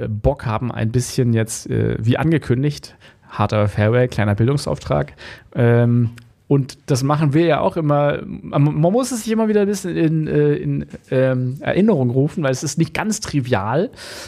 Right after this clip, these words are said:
Aber wir, äh, steigen ein bisschen ein, wenn's für dich okay ist, Beauty, in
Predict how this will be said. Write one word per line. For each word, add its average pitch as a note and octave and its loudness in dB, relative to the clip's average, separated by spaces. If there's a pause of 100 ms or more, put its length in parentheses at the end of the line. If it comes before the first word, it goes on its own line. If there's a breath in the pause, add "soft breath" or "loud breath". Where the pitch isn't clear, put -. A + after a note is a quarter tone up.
(140)
Aber E3 0
wir, C#3+ 2
äh, B2+ 0
steigen D#3 0
ein D3 0
bisschen D#3+ 0
ein, F3 0
wenn's D3+ -2
für C3+ 0
dich C3+ 0
okay C#3+ 0
ist, D#3+ -2
Beauty, C#3+ 0
in C#3 4